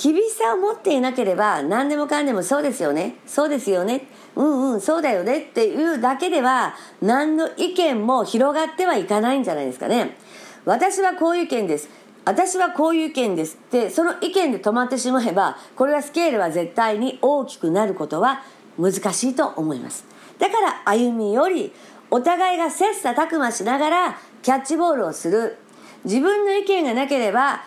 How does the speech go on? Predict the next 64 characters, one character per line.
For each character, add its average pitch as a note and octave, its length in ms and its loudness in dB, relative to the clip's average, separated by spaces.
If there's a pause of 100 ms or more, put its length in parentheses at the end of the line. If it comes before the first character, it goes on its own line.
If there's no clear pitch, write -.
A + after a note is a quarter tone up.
(200)
会 A3+ 240 0
話 A#3 100 0
は D4+ 140 0
で A3 120 0
き G#3+ 140 -2
な D4 120 4
い G4 60 0
っ - 60 -6
て C#4+ 80 -2
こ G#3 100 -2
と F3+ 80 0
だ G#3 100 -2
か C3 120 -4
ら、 D#3+ 300 0
常 F4 200 2
に D#4+ 80 2
自 G#3+ 180 -2
分 G#3 100 0
を G3+ 60 0
磨 F#3+ 280 0
き A3 120 -4
上 G#3+ 80 0
げ G#3+ 120 -2
な G#3+ 100 0
け F#3 120 -4
れ E3 100 0
ば D#3 80 0
い D3+ 80 0
け E3+ 120 -2
な B3 140 2
い F#4+ 40 0
っ F#4+ 40 -4
て G4+ 80 0
こ C#4 80 0
と A3+ 100 0
も F#3 80 -2
こ F3+ 100 -10
こ G3 100 2
で E3+ 100 -2
出 F3+ 120 2
て E3+ 60 -4
く E3+ 120 -2
る D3+ 100 -2
ん C#3+ 60 0
で C3 80 -2
す C3+ 100 -6
よ C3+ 100 -2
ね。 B3 240 -2 (540)
で、 E4+ 280 0 (460)
だ D4+ 120 2
か E4+ 100 2
ら E4 120 0
こ F4+ 120 0
そ F4+ 240 2
心 G#3+ 380 0
の F#3+ 120 0
筋 D4 220 0
肉 C#4 360 0
を D3 100 0
鍛 C4+ 380 -2
え C#4+ 40 0
な D#4+ 140 0
が D4+ 160 0
ら、 E4+ 380 2